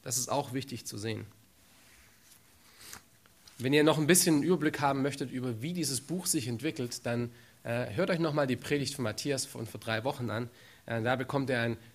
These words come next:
guten Überblick über, wie sich das Buch aufteilt. Nun, und um diesen fünf Fragen zu beantworten, die wir gerade oben gestellt haben,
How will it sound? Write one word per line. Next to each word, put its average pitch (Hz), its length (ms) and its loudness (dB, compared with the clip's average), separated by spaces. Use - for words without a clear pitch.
guten 143 240 -6
Überblick 120 460 -2
über, 110 460 -4
wie 120 80 -4
sich 117 200 -6
das 110 160 -4
Buch 139 260 -2
aufteilt. 123 600 -4
Nun, 156 280 6
und 165 140 4
um 185 100 10
diesen 196 340 4
fünf 240 300 4
Fragen 185 400 6
zu 180 180 2
beantworten, 143 640 0
die 127 160 -2
wir 123 180 4
gerade 127 440 4
oben 143 220 2
gestellt 143 400 4
haben, 120 280 2